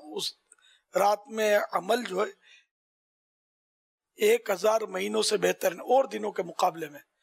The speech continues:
एक हजार महीनों से बेहतर। अब एक हजार महीने तो ये तो सराहत है, क्लियर है, बेहतर। अब कितना बेहतर है वो अल्लाह पाक जाने, उसका बताए से उसके हबीब जाने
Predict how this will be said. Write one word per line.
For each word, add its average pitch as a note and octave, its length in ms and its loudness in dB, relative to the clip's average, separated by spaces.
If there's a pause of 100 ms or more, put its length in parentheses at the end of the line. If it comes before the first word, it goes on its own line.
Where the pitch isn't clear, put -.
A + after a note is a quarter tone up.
(280)
एक G#3+ 240 4
हजार G3 300 2
महीनों F#3+ 300 -4
से F3 160 -2
बेहतर। D3+ 320 -8 (720)
अब - 220 -2
एक A3+ 240 2
हजार A3+ 320 2
महीने A#3 280 0 (120)
तो A3+ 80 4 (680)
ये A3 160 4
तो A3+ 120 -2 (200)
सराहत F3+ 500 0
है, - 100 -16 (320)
क्लियर G3 360 -2
है, C3 100 -18 (840)
बेहतर। F3+ 500 -2
अब F3+ 180 -2 (140)
कितना B3+ 380 0
बेहतर B3 360 0
है A#3 80 4
वो G#3+ 180 -2 (1200)
अल्लाह F#3 220 4
पाक F3+ 240 -4
जाने, E3+ 260 -6
उसका E3 240 -4 (440)
बताए G3 280 2
से - 120 -8
उसके - 240 -8
हबीब F3+ 360 0
जाने D#3 260 -2